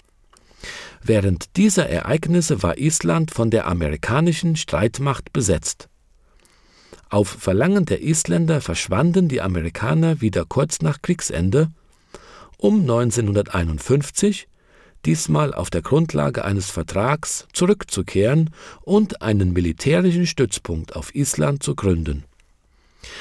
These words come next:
Die militärische Anwesenheit der amerikanischen Armee war stets umstritten, bis sie im Jahr zweitausendsechs das Land endgültig verließ. Als die Republik Island gegründet wurde,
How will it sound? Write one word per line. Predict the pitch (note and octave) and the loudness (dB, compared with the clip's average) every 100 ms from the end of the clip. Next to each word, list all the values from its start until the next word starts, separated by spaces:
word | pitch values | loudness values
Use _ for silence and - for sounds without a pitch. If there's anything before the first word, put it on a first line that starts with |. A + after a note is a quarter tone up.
| - - | -10 -2
Die | |
militärische | G2 F#2 D#2+ - D#3+ G3+ F#3 - | 2 2 0 0 2 2 0 -2
Anwesenheit | - E3+ A#2 F#2+ G#2+ E2+ G#2+ C#3 - | 0 2 2 2 0 0 0 -2 -2
der | F#2 | -2
amerikanischen | D#2+ D#2 D#2 A2 D3 E3+ D#3+ D3+ | -2 -6 -6 -2 0 0 0 -2
Armee | A#2 F#2 A#2+ C3+ | 0 0 0 -2
war | D2+ | -4
stets | - - A#2+ D#3 - | -6 0 0 0 -2
umstritten, | D#3+ D3+ - G#2 - D#2 D2 _ _ _ _ - - - | -2 -2 0 -2 -2 -6 -8 _ _ _ _ -20 -16 0
bis | F#3 - | 0 2
sie | - | -2
im | G#2+ G2 | 0 0
Jahr | G2+ G#2 A2+ - | 2 2 -2 -4
zweitausendsechs | - G2 F#2 D#2 - D#2 - E3+ - | 0 0 0 -4 -4 -2 0 0 -2
das | - - - | -8 -4 -2
Land | G2 D3 D#3 - | 0 0 -2 -4
endgültig | D#3 F3 - F#2 F#2+ B2+ A#2+ | -2 -2 0 0 2 -2 -8
verließ. | - D3 E2+ C#2+ - - _ - _ _ _ _ _ - - - _ - | -2 -2 -2 -4 -10 -14 _ -20 _ _ _ _ _ -20 -20 -20 _ -2
Als | F#2+ G#2+ | 0 0
die | - | 0
Republik | G2 F#2 F2+ - F#3+ - | 0 0 0 2 0 0
Island | - G3 - G2 F2 | 0 0 2 0 0
gegründet | G2 - F#3 G3+ A2 - | -4 0 2 4 2 0
wurde, | F#2+ G2 E3 | 0 2 0